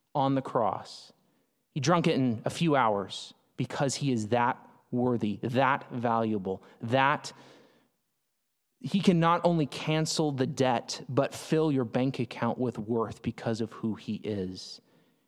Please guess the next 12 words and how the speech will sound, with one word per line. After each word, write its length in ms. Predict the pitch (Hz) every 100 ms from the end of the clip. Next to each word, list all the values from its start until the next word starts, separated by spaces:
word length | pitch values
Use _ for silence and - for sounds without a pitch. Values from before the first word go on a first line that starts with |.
| _ -
Only 300 | 151 156 156
he 340 | 143 - 127 113
could 220 | - 107
drink 360 | 120 113 110 -
that 280 | 104 -
cup 420 | - - 101 - - - - _ _ _ _ _ _ _ _
in 80 | -
a 40 | 123
finite 460 | - 131 117 110
amount 220 | 104 101
of 80 | 92
time. 320 | - 104 107